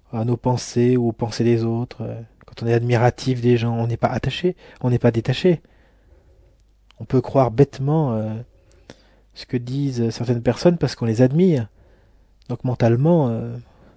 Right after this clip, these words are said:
on n'est pas, euh, on, on n'est pas dans une, dans une justesse. Donc je pense qu'on peut, euh, recommander le, le très bon livre, euh, qui traite des enseignements de Maitreya pour ceux que ça intéresse,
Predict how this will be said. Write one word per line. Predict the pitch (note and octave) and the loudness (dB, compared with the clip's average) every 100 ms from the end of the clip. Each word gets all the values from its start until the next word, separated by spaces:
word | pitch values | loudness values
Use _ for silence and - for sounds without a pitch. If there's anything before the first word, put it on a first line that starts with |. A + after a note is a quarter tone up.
| _ _ _ _ _ _ _ _ _ _ _ _ | _ _ _ _ _ _ _ _ _ _ _ _
on | A#2 | -8
n'est | A#2 | -8
pas, | - C#3+ C#3+ A#2 | 0 2 2 0
euh, | - - - | -4 -8 -12
on, | - - - _ _ - | -12 -10 -12 _ _ -6
on | B2+ | -4
n'est | B2 | 0
pas | D#3 D3 | 4 4
dans | C3 | 2
une, | A#2+ B2 B2 A#2 - | -2 -6 -8 -10 -8
dans | B2 B2 | -2 0
une | A#2 A#2 A#2 | 0 -2 -4
justesse. | C#3 - - A2 - - - _ _ _ _ _ _ _ _ _ _ _ _ - - - | -4 -6 -4 -6 -8 -18 -20 _ _ _ _ _ _ _ _ _ _ _ _ -20 -20 -10
Donc | C#3+ | -8
je | - | -6
pense | - A#3+ - | -2 -2 0
qu'on | F3+ | 0
peut, | E3+ | 4
euh, | D#3+ D3 C3 B2+ C3 C#3+ | 6 6 6 4 0 -4
recommander | D3 F3 D3+ C#3+ F#3 G3+ | 0 4 4 4 2 4
le, | C#3 B2+ C3 | 2 0 -2
le | C3+ | -4
très | - F#3 | 2 2
bon | E3+ D#3 | 2 0
livre, | D3 D#3+ D#3 C#3 | 0 -2 -2 -2
euh, | C3 C3 - _ _ _ _ | -2 -4 -10 _ _ _ _
qui | - | -10
traite | - - F#3 | -2 2 4
des | C#3 E3 | 4 2
enseignements | - F#3 E3+ E3 | 2 2 2 2
de | |
Maitreya | D#3 - C#3 B2 B2+ | 0 0 -2 -2 -4
pour | A#2+ - | -12 -12
ceux | C3+ | -10
que | B2+ B2 | -10 -10
ça | - B2 | -8 -8
intéresse, | A2+ A2+ A#2 - | -6 -6 -6 -10